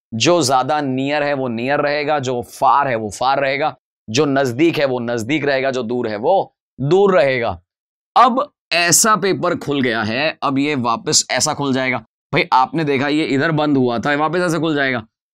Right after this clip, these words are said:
वापस जब ऐसे खुलेगा तो इसका मिरर इमेज इसके ऐसे बन जाएगा।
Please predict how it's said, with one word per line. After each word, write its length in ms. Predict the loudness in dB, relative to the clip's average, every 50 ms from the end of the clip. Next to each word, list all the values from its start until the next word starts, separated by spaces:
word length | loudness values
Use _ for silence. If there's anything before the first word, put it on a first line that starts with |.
| _ _ -4
वापस 580 | 2 4 6 6 6 4 2 2 0 2 2
जब 160 | 2 2 2 2
ऐसे 240 | 2 2 2 0 0
खुलेगा 680 | -2 -2 0 0 0 0 0 0 0 0 0 -2 -6 -10 _ _ _ _ _ _ 0
तो 160 | 0 0 2 2
इसका 360 | 0 0 0 0 0 0 2
मिरर 400 | 2 2 2 2 0 0 -2 -2
इमेज 320 | -2 -2 -2 -2 -2 -4 -4
इसके 540 | -4 -4 -2 -2 -2 -2 -2 -4 -4 -4 -4 -8 _ _ _ _ _ _ _ _ _ _ _ _
ऐसे 280 | -4 -2 -2 0 0 0
बन 200 | -2 -2 -2 -4
जाएगा। 360 | -6 -6 -8 -12 -14 -16 -20